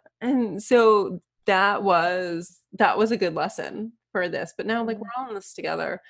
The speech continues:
Speaker 1: I
Speaker 2: Yep.
Speaker 1: know, I, yesterday I threw together a live class, and p-, there's a big part of me that's like, "Who's gonna come to this?" But because a lot of people have a lot of freedom, I got a bunch of people to come.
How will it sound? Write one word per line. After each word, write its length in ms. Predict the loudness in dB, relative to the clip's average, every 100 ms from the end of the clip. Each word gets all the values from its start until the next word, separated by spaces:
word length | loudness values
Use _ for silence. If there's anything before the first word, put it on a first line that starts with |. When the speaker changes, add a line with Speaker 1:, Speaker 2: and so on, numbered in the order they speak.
| -20 _ -4
Speaker 1:
I 40 |
Speaker 2:
Yep. 60 | -2
Speaker 1:
know, 400 | 0 -2 -4 -10 _
I, 100 | -16 -16 _ _ _
yesterday 580 | -4 0 0 0 2 2
I 40 | 2
threw 180 | 2 2
together 360 | 4 2 2
a 200 | 0 -2 -2
live 340 | 0 2 0
class, 540 | 0 0 2 -2 -4 -16 -6
and 260 | -2 -2
p-, 260 | -6 -14 -10 2
there's 220 | 2 4
a 60 |
big 180 | 2 0
part 160 | 0 -2
of 40 |
me 80 | -2
that's 200 | -6 -6
like, 180 | -8 -8 _ _ _ 0
"Who's 140 | 4
gonna 160 | 4 2
come 180 | 2 2
to 40 |
this?" 380 | 2 2 -2 -10 _ _
But 240 | 0 0 2
because 340 | 0 0 0
a 60 | 2
lot 240 | 2 2
of 80 | 0
people 260 | -2 -2 -2
have 160 | -2 -2
a 40 |
lot 220 | -2 -2 -2
of 120 | -2
freedom, 480 | 0 2 2 0 -4 _ _ _ _ _ _
I 100 | 0
got 140 | 4 4
a 40 |
bunch 200 | 4 4
of 60 | 4
people 280 | 4 4 2
to 60 |
come. 560 | 2 0 0 -2 -6 -8